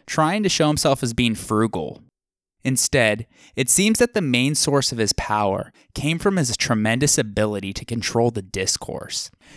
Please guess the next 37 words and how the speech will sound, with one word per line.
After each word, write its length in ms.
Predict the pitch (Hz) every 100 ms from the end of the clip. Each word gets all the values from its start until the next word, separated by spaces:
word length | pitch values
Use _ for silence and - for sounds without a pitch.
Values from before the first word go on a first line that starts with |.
| -
and 120 | 135
due 140 | 135 165
to 140 | 208
his 140 | 180 123
educational 680 | 131 131 - 127 - 110 -
upbringing, 600 | 104 - 98 95 95 101
he 180 | - 139
was 160 | 156 175
able 220 | 185 196
to 120 | 175
grow 460 | 135 110 104 98 -
into 240 | 110 143
a 80 | 120
powerful 500 | - 110 135 131 151
orator, 560 | 107 110 107 98 85 - _ - -
a 60 | 123
quality 500 | - 143 147 185 196
that 220 | 147 110
brought 260 | 113 113 113
him 140 | 110
tremendous 580 | 98 107 104 104 120 127
success 560 | - 107 - 110 101 110
in 80 |
the 120 | 104 -
ecclesia, 840 | 104 104 98 - 104 95 92 - _ - -
as 180 | 131
he 100 | 151
presented 460 | 143 170 151 156 131
his 200 | 127 117
vision 320 | 117 127 123
of 140 | 104 -
politics. 960 | - 98 104 101 - 98 - - - _ _ _ _ _ -
He 140 | 147
turned 300 | 147 185 196
to 40 |
the 120 | 185 135
people, 500 | - 113 - 92